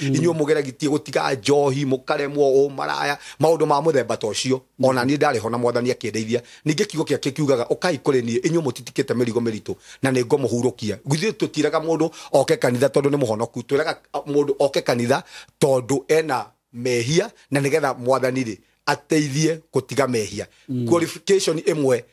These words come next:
Speaker 2: ya gũka kwa Ngai kana kũhonoka nĩ gũkorwo na mehia.
Speaker 1: Nĩguo.
Speaker 2: Koguo Thursday no mũke, na inyuĩ mũtarĩ kanitha, Sunday no mũke tũthome hamwe.
Speaker 1: Ĩĩ, nĩguo.
Speaker 2: Ĩĩ, umĩte na Dandora, ũkumĩra Dandora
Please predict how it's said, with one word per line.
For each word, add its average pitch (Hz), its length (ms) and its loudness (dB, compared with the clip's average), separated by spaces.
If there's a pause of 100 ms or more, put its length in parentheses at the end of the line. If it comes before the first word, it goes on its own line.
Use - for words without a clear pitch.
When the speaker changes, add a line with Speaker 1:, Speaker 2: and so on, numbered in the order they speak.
(120)
Speaker 2:
ya 147 160 4
gũka 151 240 -4
kwa 123 200 -2
Ngai 135 120 0
kana 131 220 -2
kũhonoka 117 500 -6 (200)
nĩ 135 80 2
gũkorwo 127 340 2
na 117 100 -2
mehia. 110 400 -6 (200)
Speaker 1:
Nĩguo. 110 100 -4
Speaker 2:
Koguo 156 280 2
Thursday 196 460 -2 (220)
no 160 200 2
mũke, 180 360 -2
na 135 200 0
inyuĩ 156 180 0
mũtarĩ 151 280 0
kanitha, 117 400 -4 (320)
Sunday 135 500 0 (220)
no 151 160 4
mũke 143 260 -2
tũthome 127 560 0 (220)
hamwe. 107 420 -2 (440)
Speaker 1:
Ĩĩ, 98 120 -6
nĩguo. 98 260 -10 (160)
Speaker 2:
Ĩĩ, 120 200 2
umĩte 175 260 2
na 185 100 0
Dandora, 175 300 2
ũkumĩra 156 600 0
Dandora 139 380 0